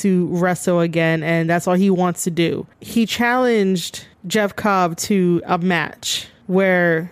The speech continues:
Ibushi is like, "I wanna start facing wrestlers and I wanna start facing Olympians, so why not?" Jeff Cobb accepted the match. And then this is where I say that Jeff Cobb is underrated in his promos. In his backstage comments,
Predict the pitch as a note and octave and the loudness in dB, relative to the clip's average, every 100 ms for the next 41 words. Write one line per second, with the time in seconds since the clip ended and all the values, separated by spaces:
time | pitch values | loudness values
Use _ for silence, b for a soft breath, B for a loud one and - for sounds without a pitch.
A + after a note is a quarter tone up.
0 | - F#3+ G3+ G3+ G3+ F#3 F#3+ F3+ F3+ F3+ | -4 0 0 2 2 2 0 0 2 2
1 | F#3 F3 - F3 - F#3 F3+ - F3 F3 | 0 -2 -2 -2 -2 0 0 0 -2 0
2 | E3+ E3 F3+ F3 E3+ E3+ E3+ F3 E3+ F3+ | -2 0 0 0 0 0 0 0 -2 0
3 | E3+ - F#3+ F3+ - F3+ E3+ E3 B B | -2 0 0 0 0 -2 -2 -4 B B
4 | - F#3 F#3+ F#3 F#3+ F3 E3 E3 - - | 0 2 2 0 0 2 0 -2 -6 -4
5 | A3 A3+ B3 B3 A#3+ F3+ - - - - | 0 0 0 0 0 0 -4 -12 -16 -16
6 | - F3 F3 F#3+ F#3 - F#3+ F3+ E3+ D#3 | -14 -6 0 0 -2 -4 0 2 2 0
7 | F3 - - G3 F3 - F3 F3 F3 E3 | -6 -6 -6 -4 -4 -4 -2 0 0 -2
8 | - - - B B B B G#3 G#3 A#3 | -6 -12 -14 B B B B 0 0 0
9 | C4+ C4 B3+ G#3+ B3 - C4 B3 B3 A#3 | 0 0 -2 -2 -2 0 0 2 2 2
10 | A3+ - A3 A3 G3 F3 F#3+ - G3+ F#3+ | 0 0 2 2 2 0 -2 -2 0 2
11 | F3+ F3+ - F3+ E3+ F3 E3+ F3 E3 F3 | 2 2 0 0 2 2 2 2 2 0
12 | D#3+ - F3 E3+ D#3+ D#3 - B B B | -2 -2 -2 0 -2 -2 -8 B B B
13 | G3 G#3 G3 G3 G3 - G3 F#3 - F3+ | 2 2 0 -2 -2 0 -2 -2 -2 0
14 | F3+ F3 E3+ | 0 0 -2